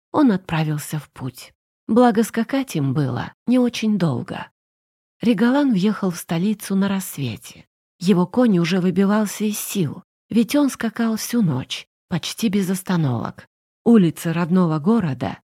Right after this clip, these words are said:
робко заполнялись людьми, но большинство жителей все еще спят. На одинокого путника со спящей девушкой на руках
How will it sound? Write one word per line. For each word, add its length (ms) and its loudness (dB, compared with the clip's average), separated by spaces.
робко 460 2
заполнялись 720 0
людьми, 580 0
но 120 4
большинство 600 0
жителей 640 -2
все 240 -2
еще 340 -2
спят. 500 -8
На 180 4
одинокого 560 2
путника 640 -6
со 180 -2
спящей 500 -4
девушкой 600 -2
на 120 2
руках 520 -6